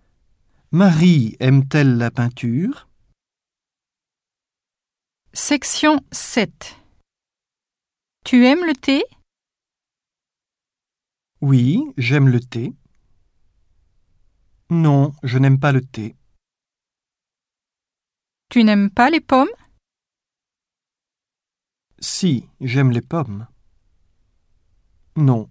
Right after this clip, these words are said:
Speaker 1: je n'aime pas les pommes.
Speaker 2: Exercice sept. Un. Brigitte ne parle pas japonais ?
Speaker 1: Si, elle parle japonais.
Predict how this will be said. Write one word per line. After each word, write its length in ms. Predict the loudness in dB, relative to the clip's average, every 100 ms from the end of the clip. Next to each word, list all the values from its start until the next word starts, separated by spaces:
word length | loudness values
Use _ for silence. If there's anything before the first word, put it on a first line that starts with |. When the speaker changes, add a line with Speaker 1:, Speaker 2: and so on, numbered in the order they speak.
| _ -8
Speaker 1:
je 160 | -2
n'aime 180 | 2 2
pas 140 | 2 -2
les 80 |
pommes. 440 | -4 -8 -10 -12 -14 _ _ _ _ _ _ _ _ _ _ _ _ _ _ _ _ _ _ _ _ _ _ _ _ -4
Speaker 2:
Exercice 840 | -2 0 -2 -4 -4 -2 -4 -8 -12 _ -12
sept. 640 | -8 -4 -4 -4 -8 -20 _ _ _ _ _ _ _ _ 0
Un. 240 | 0 0 -10 _ _ _ _ _ _ _ -8
Brigitte 720 | -2 2 2 2 -2 -4 -8 -2
ne 180 | 0
parle 340 | 0 0 0 0
pas 240 | 2 2
japonais ? 500 | 2 0 2 4 2 -2 _ _ _ _ _ _ _ _ _ _ _ _ _ -14
Speaker 1:
Si, 540 | -10 -2 0 0 -4 -14 _ _ _ _
elle 160 | -4 0
parle 260 | 2 0 -2
japonais. 540 | -8 -8 -10 -10